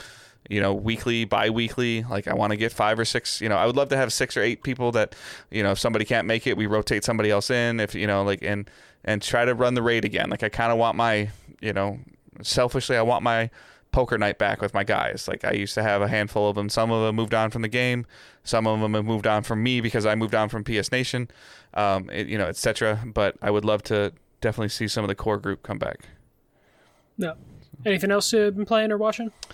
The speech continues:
Speaker 1: Uh, we've been watching, uh, my wife and I started watching Queen's Gambit on Netflix.
Speaker 2: Okay, yeah.
Speaker 1: Um, that's, that can get a little interesting. I wouldn't say intense, but definitely th-, there's some, there's some mental,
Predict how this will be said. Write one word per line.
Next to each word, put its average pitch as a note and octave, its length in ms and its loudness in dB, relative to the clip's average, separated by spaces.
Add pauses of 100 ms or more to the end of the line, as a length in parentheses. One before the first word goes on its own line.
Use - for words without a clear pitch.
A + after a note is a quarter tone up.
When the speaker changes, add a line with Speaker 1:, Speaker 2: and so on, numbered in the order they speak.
(420)
Speaker 1:
Uh, B2+ 320 4
we've D3 160 2
been A3+ 140 0
watching, B2+ 720 0
uh, G2+ 540 4 (280)
my F#2+ 160 0
wife A#2+ 220 2
and C3 80 0
I A#2 60 2
started A#2 220 2
watching G#2+ 300 2
Queen's A#2 340 0
Gambit A2 460 0
on B2+ 160 0
Netflix. - 600 -4 (600)
Speaker 2:
Okay, E3 360 0
yeah. D#3 220 -8 (420)
Speaker 1:
Um, B2+ 360 2 (280)
that's, - 200 -6 (280)
that - 180 0
can G4+ 140 0
get G#3 180 0
a F#3 60 2
little D3+ 400 2 (160)
interesting. B2 640 -4 (380)
I B2+ 140 2
wouldn't A#3+ 240 2
say E3 200 2
intense, A#2 500 0
but G#2+ 180 0
definitely B2+ 400 0
th-, A#2 240 -2
there's A2+ 220 0
some, - 180 -4
there's A#2 220 0
some A#2 160 -2
mental, A#2 400 0